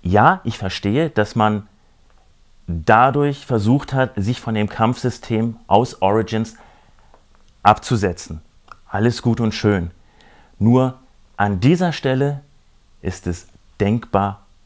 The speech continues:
unpassend im Rahmen des historischen Hintergrundes. Doch davon mal ganz abgesehen, das Ding macht ja trotzdem einen Haufen Spaß. Ubisoft hat zu Recht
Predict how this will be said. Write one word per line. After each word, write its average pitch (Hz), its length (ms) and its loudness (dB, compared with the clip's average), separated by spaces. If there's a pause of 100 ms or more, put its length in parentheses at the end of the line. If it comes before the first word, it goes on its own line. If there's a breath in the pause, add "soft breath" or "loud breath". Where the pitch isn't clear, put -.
(300)
unpassend 98 640 0
im 87 120 -4
Rahmen 87 240 -2
des 90 160 -8
historischen 90 460 -6
Hintergrundes. 78 640 -6 (1040 soft breath)
Doch - 120 -10
davon 104 240 2
mal 101 120 2
ganz 98 160 -2
abgesehen, 117 600 0 (920)
das 87 180 -6
Ding 104 300 0
macht 95 220 -4
ja 87 80 -8
trotzdem 98 520 -4 (140)
einen 82 280 -12
Haufen 92 240 -2
Spaß. 92 520 -2 (880 soft breath)
Ubisoft 104 460 -2
hat 101 120 -4
zu - 120 -6
Recht 98 460 -4